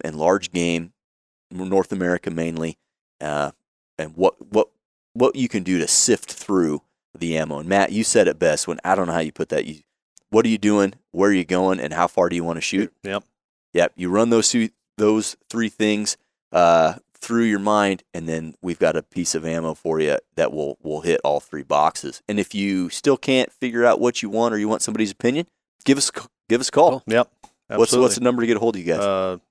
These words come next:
Speaker 2: eight hundred, three three eight, thirty-two twenty.
Speaker 1: Thirty-two twenty, press extension three. That'll shoot you right upstairs to tech. All those guys hunt, shoot, reload. Most
Speaker 2: Yep.
Speaker 1: of them shoot competitively in some fashion and can guide you through exactly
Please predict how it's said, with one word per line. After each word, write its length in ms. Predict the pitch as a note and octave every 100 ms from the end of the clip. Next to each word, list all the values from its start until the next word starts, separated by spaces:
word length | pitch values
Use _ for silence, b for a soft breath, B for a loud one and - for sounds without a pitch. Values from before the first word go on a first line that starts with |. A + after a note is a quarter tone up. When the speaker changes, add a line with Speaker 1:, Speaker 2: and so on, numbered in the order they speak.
| _ _ _
Speaker 2:
eight 140 | A#2 A2
hundred, 240 | A#2 A#2+
three 140 | A#2
three 220 | A#2 A2 A#2+
eight, 160 | C3 - _ _ -
thirty-two 360 | G#2 A2+ -
twenty. 380 | B2 C3+ C3+ G#2+ _
Speaker 1:
Thirty-two 340 | G#2+ A2+ - A#2+
twenty, 300 | - A#2 C3
press 260 | - A2+
extension 500 | F#2 - A2+ A2 G2
three. 400 | F2 - A2 B2+ - _ _
That'll 140 | F#2+ F2
shoot 240 | - A2
you 40 | F#2+
right 200 | F#2+ G#2
upstairs 380 | - - G2 -
to 80 | F2
tech. 320 | - F2 - -
All 100 | F#2+
those 180 | F#2+
guys 260 | - F2 E2
hunt, 260 | - G#2 - _
shoot, 320 | - G#2+ G2+ -
reload. 420 | F#2+ G2 F#2 F2+ _ _ _ -
Most 140 | F#2
Speaker 2:
Yep. 80 | F#2+
Speaker 1:
of 60 |
them 100 | F2+
shoot 220 | E2+ G2+ -
competitively 680 | - G#2 F#2+ F#2 F2+ F#2
in 80 | F2+
some 220 | E2+ G2
fashion 480 | F2+ F#2 F2 - E2 - _ _ -
and 420 | F2+ E2+ D#2+ -
can 140 | - E2+
guide 400 | - F#2+ A2 G#2
you 160 | G#2+
through 480 | F#2+ - G2 E2+ D#2 -
exactly 880 | F#2 - - F#2+ E2+ F2 G2+ F2 D2+